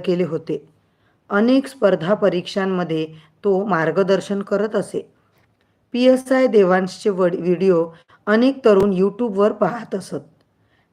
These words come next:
त्यांच्या सेमिनारमध्ये तरुणांच्या गर्दीचा लोट उसळत असे. पण करिअरसोबतच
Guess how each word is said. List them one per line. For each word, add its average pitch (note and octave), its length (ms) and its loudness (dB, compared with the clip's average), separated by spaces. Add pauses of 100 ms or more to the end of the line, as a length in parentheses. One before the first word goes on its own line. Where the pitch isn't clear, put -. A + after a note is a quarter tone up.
(100)
त्यांच्या A#3+ 320 0
सेमिनारमध्ये F#3+ 840 2 (100)
तरुणांच्या E3+ 560 -2
गर्दीचा E3+ 560 -2
लोट F#3 340 0
उसळत A3 360 -2
असे. - 380 -6 (720)
पण C4 140 2
करिअरसोबतच G#3+ 1160 2